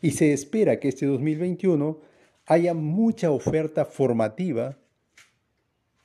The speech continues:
a raíz de la iniciativa de cada uno de los integrantes. Todos están invitados a unirse a Profesor Digital veinte treinta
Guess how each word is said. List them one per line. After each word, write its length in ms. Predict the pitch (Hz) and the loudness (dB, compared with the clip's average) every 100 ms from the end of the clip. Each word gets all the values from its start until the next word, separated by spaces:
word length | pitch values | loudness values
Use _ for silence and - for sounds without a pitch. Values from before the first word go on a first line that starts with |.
| _ _ _ _ - | _ _ _ _ -6
a 80 | |
raíz 400 | 113 113 123 139 | 0 0 0 -2
de 80 | 131 | -4
la 60 | 123 | -4
iniciativa 640 | 117 104 107 98 127 123 | -4 -4 -6 -4 -2 -2
de 140 | 113 101 | -2 -6
cada 320 | - 127 120 | -2 0 0
uno 400 | 113 117 120 131 _ - | -2 -4 -6 -10 _ -8
de 120 | 104 | -4
los 180 | 104 113 | -4 -6
integrantes. 840 | 98 90 101 98 82 - - - _ _ _ _ _ _ _ _ _ _ _ _ _ _ _ _ _ _ _ _ _ _ _ _ _ _ _ _ - | -8 -6 -4 -4 -6 -16 -20 -20 _ _ _ _ _ _ _ _ _ _ _ _ _ _ _ _ _ _ _ _ _ _ _ _ _ _ _ _ 4
Todos 280 | 202 185 170 | 6 6 2
están 280 | 160 151 | 0 0
invitados 720 | 151 139 127 127 131 135 131 _ | 0 -4 -2 0 0 0 -4 _
a 80 | - | -2
unirse 600 | 113 110 131 127 - 127 - - | 0 2 2 0 -4 -10 -10 -8
a 140 | 104 | -6
Profesor 400 | - 107 - 131 | -4 -6 -4 -4
Digital 440 | 123 107 107 120 110 | -4 -8 -4 -4 -2
veinte 300 | 117 110 110 | -4 -4 -4
treinta 520 | 123 123 98 101 | -2 -2 -4 -6